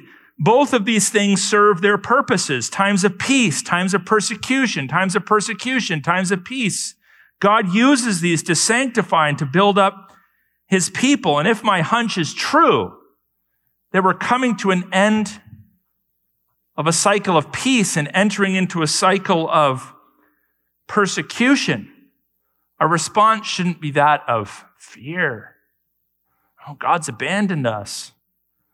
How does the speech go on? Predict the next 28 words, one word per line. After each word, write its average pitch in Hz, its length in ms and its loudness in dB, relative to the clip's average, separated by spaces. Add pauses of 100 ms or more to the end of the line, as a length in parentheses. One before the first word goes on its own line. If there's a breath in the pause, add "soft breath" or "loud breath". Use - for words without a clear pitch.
(880)
Maybe 175 200 -8
the 185 140 -6
atheist 190 520 -4
was 170 120 -4
right 196 200 0
after 202 400 2
all, 202 460 4
or 139 80 2
the 127 380 -2 (440)
deist 196 380 2
was 185 160 0
right 208 180 4
after 208 380 2
all. 214 280 4
God 190 260 2
started 208 340 0
things 214 240 0
up 214 120 0
and 220 80 0
he's 185 120 2
gonzo. 196 720 2 (920)
No, 240 160 4
we 180 160 2
lean 233 340 4
in. 254 640 0 (1160)
We 190 120 4
stand 254 480 2
tall. 254 960 2